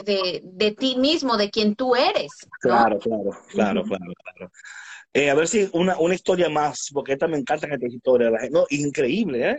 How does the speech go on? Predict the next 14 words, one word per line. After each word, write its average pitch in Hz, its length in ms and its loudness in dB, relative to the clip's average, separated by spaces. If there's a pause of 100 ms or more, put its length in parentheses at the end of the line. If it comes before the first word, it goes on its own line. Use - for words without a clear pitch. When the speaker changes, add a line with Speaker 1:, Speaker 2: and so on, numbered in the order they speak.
Speaker 2:
Increíble. 143 560 -2
Speaker 1:
Sí. 165 60 -4
Speaker 2:
Esta 170 160 -2
historia 135 280 0
me - 120 -20
encanta, 131 400 -2
me 101 100 -12
encantan, 147 540 -2 (440)
eh, 123 300 4
porque 139 240 2
nos 147 140 0
ayudan 156 340 2
a, 220 160 -2 (260)
y, 175 120 -6